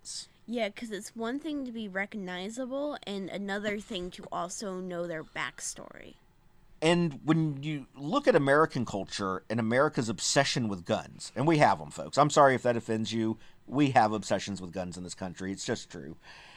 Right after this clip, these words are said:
Speaker 1: And you begin talking about things like gun violence through such a recognizable symbol, it affects things.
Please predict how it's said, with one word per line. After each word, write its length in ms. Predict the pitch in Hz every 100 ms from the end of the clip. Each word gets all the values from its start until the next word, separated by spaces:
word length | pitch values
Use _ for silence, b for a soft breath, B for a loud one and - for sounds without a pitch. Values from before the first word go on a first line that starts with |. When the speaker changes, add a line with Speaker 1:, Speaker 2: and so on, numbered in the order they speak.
| B B -
Speaker 1:
And 360 | 135 131 131
you 80 | 135
begin 460 | 123 131 170 151 127
talking 420 | - - - 165
about 180 | 131 101
things 220 | 123 120
like 180 | 120 98
gun 220 | 135 151
violence 480 | 131 101 101 95 -
through 240 | - 180
such 240 | 165 147 131
a 60 |
recognizable 680 | 110 107 107 101 101 101 92
symbol, 560 | - - 208 139 98 90 b b b b b b _ _ _
it 380 | - 135 123 - - -
affects 540 | 113 - - 123 - -
things. 600 | - - - - -